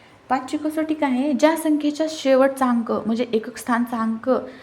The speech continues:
एक तर शून्य पाहिजे किंवा पाच पाहिजे, ती संख्या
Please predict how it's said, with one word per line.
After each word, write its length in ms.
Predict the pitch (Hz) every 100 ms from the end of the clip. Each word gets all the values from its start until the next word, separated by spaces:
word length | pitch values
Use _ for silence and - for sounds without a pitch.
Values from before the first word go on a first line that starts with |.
| - - -
एक 240 | 220 -
तर 60 | 233
शून्य 320 | - 247 262
पाहिजे 420 | 254 254 254 349 381 -
किंवा 260 | 226 220 302 - - -
पाच 240 | 208 -
पाहिजे, 340 | 196 190 - 196 - - - - - -
ती 120 | 285
संख्या 560 | 294 247 233 240 254